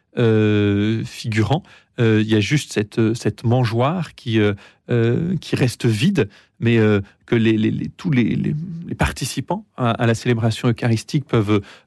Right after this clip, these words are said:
euh, peuvent contempler. Et c'est sur cette mangeoire que la messe de Noël a ensuite été, euh, été célébrée.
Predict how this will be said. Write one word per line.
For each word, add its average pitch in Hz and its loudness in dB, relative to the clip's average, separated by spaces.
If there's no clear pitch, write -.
euh, 117 2
peuvent 117 -2
contempler. 131 0
Et 120 2
c'est 165 0
sur - -2
cette - -2
mangeoire 139 2
que 139 -2
la 123 4
messe 151 -2
de 120 2
Noël 120 2
a 131 -4
ensuite 117 -2
été, 120 0
euh, 110 2
été 117 -2
célébrée. 110 0